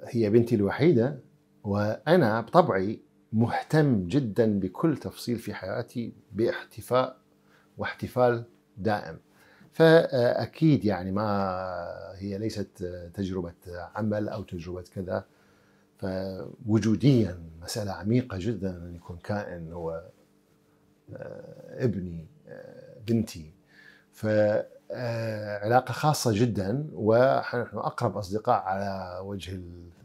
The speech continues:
الكرة الأرضية، يعني، آه، من طفولتها وحتى الآن يستغربون أص-، أصدقائها وصديقاتها أنه كيف أنت، يعني، أ-، أفضل شيء بالنسبة لك أنه تشوفين، تروحين، آه، مع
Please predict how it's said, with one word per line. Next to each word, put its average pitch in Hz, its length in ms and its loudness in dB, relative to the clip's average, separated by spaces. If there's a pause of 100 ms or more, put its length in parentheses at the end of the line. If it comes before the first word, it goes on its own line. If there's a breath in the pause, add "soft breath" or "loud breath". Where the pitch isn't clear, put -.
(380)
الكرة 110 200 -6
الأرضية، 82 500 -8
يعني، 85 460 -12 (720 soft breath)
آه، 85 640 -12
من 107 340 -8
طفولتها 117 760 0
وحتى 104 520 0
الآن 117 260 -2
يستغربون 98 640 -4
أص-، 80 280 -14
أصدقائها 98 560 -10
وصديقاتها 98 640 -10 (440 soft breath)
أنه 101 600 -2 (420)
كيف 147 260 0
أنت، 107 180 -2
يعني، 101 180 -2
أ-، 113 60 -12 (120)
أفضل 120 540 2
شيء 123 240 -2
بالنسبة 113 380 0
لك 113 180 0
أنه 98 140 -4
تشوفين، 98 500 -6
تروحين، 98 400 -6
آه، - 300 -16 (440 soft breath)
مع 92 160 -6